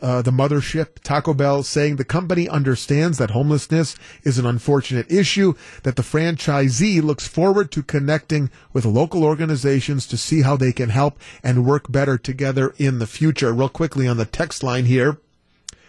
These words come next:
two six two text, "I used to be a general manager of a restaurant, and that is atrocious. Everyone there should be terminated."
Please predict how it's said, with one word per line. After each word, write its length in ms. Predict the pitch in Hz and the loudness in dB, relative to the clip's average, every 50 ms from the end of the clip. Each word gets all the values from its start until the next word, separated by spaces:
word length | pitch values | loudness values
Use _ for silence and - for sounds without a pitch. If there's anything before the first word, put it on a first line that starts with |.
| _ _ _ _ - | _ _ _ _ -2
two 160 | - 170 165 | 2 2 2
six 260 | - - 165 - - | 2 0 -2 -4 -4
two 340 | - - 170 180 190 202 202 - | -2 0 0 0 -2 -4 -8 -4
text, 460 | - 147 160 - - - - - - - - - - - - - - - | -4 -2 -2 -4 -6 -10 -12 -14 -18 -20 -20 -20 -20 -20 -20 -18 -8 -2
"I 120 | - 131 | 0 2
used 240 | 151 170 202 - - | 2 2 0 0 -2
to 60 | - | -2
be 120 | 160 165 170 | 0 2 2
a 80 | 156 | 2
general 300 | 139 117 160 156 156 147 | 2 0 0 0 0 0
manager 360 | 139 147 175 214 208 131 143 135 | 0 -2 -2 -2 -2 0 0 0
of 60 | 120 | 0
a 40 | 117 | 2
restaurant, 500 | 117 113 113 - - 123 113 101 - - | 0 0 0 0 0 -2 -2 -2 -4 -6
and 100 | - 120 | -4 -2
that 140 | 135 147 156 | 0 2 0
is 100 | 143 120 | 0 -2
atrocious. 840 | 127 110 - - - 160 175 185 - - 196 196 - - - - - _ _ - - - _ | -4 -10 -8 -4 0 2 2 2 2 0 -2 -2 -2 -6 -8 -10 -14 _ _ -20 -20 -12 _
Everyone 480 | - 175 180 165 196 190 160 165 165 156 | 0 0 0 2 0 -2 -2 -2 -2 -2
there 380 | 147 147 147 147 147 139 135 _ _ _ _ | 0 0 0 2 0 -2 -2 _ _ _ _
should 300 | - - - 156 147 127 | -10 -4 0 0 0 2
be 160 | 120 135 127 | 2 0 0
terminated." 640 | 117 - - 156 156 147 135 120 110 101 87 87 - | 0 0 -2 0 0 0 0 -2 -2 -6 -8 -10 -14